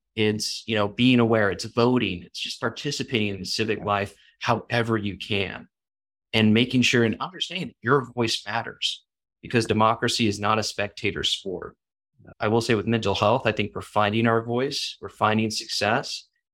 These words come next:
Speaker 1: and we're amplifying that and pushing it forward. There's a lot of work to be done,
Speaker 2: Mm-hmm.
Speaker 1: but we're doing what we can,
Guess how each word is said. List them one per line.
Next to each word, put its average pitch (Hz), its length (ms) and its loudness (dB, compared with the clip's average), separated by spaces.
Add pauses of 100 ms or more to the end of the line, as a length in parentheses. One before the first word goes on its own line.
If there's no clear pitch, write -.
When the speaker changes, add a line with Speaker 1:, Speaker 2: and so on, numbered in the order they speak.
(140)
Speaker 1:
and 104 140 0
we're 95 180 -4
amplifying 104 680 0
that 95 180 -10
and - 100 -18
pushing 107 320 0
it - 120 -2
forward. 104 500 0
There's 113 160 4 (220)
a 107 100 -8
lot 123 200 0
of 123 120 -2
work 127 180 -2
to 123 80 -2
be 107 120 -4
done, 117 400 -2 (280)
Speaker 2:
Mm-hmm. 98 60 -6 (180)
Speaker 1:
but 95 260 0
we're 107 120 4
doing 120 400 4
what 104 200 0
we 113 120 0
can, 110 500 0